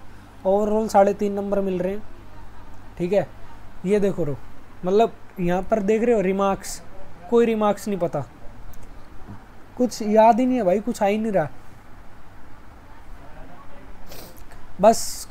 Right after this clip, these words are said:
कुछ कुछ थोड़ा थोड़ा याद आ रहा था कि हाँ ऐसे ही है, इसमें नहीं जाना चाहिए, exam टाइम है, वैसे है। तो बस amount वगैरह लिख दी और कहीं ना कहीं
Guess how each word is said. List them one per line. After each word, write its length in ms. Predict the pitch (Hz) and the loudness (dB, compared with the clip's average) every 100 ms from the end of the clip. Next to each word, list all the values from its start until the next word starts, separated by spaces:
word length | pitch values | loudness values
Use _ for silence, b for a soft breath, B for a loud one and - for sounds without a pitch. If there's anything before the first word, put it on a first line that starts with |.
| - | -4
कुछ 160 | 226 | -4
कुछ 300 | - 247 - | 0 -2 0
थोड़ा 200 | 233 220 | 2 4
थोड़ा 200 | 208 220 | 6 6
याद 240 | 214 208 214 | 8 8 8
आ 40 | |
रहा 140 | 208 208 | 6 6
था 100 | 208 | 4
कि 160 | 208 | 2
हाँ 160 | 190 196 | 2 2
ऐसे 280 | 202 202 202 | 2 2 0
ही 160 | 202 | 2
है, 80 | 202 | 0
इसमें 260 | 196 202 202 | 0 -2 -2
नहीं 160 | 190 | -2
जाना 240 | 185 185 185 | -2 -2 -4
चाहिए, 320 | 196 190 185 | -2 0 0
exam 320 | 165 185 180 | 0 -2 0
टाइम 180 | 185 180 | 0 2
है, 60 | |
वैसे 320 | 175 170 185 196 | 0 -2 -4 -8
है। 80 | - - B B B - - | -8 -10 B B B -6 0
तो 80 | |
बस 160 | 208 208 | 0 2
amount 360 | 196 196 214 214 | 2 4 4 2
वगैरह 280 | 208 208 | 4 4
लिख 160 | 208 190 | 4 2
दी 260 | 170 233 240 - - - - | 0 0 -2 -6 -8 -8 -4
और 120 | 185 | -2
कहीं 280 | 180 185 196 | 0 -2 0
ना 120 | 208 | 0
कहीं 340 | 196 208 208 | 0 0 0